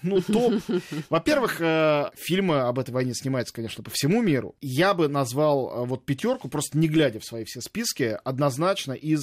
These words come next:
Speaker 1: советских фильмов пятидесятых, шестидесятых годов. Я считаю, что это лучший период, когда, э, люди еще помнили войну,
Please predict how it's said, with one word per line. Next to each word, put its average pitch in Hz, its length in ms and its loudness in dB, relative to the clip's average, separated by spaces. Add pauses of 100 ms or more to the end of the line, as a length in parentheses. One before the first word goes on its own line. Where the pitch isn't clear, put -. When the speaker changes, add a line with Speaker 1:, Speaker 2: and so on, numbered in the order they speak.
(120)
Speaker 1:
советских 147 580 0
фильмов 190 440 -4
пятидесятых, 135 560 -6
шестидесятых 131 520 -8
годов. 120 300 -4 (160)
Я 165 160 2
считаю, 170 220 -2
что 151 80 -6
это 151 120 -4
лучший 165 320 0
период, 131 460 -4 (300)
когда, 147 540 2 (420)
э, 139 200 0
люди 160 520 2 (180)
еще 139 340 -4
помнили 165 400 2
войну, 127 440 -2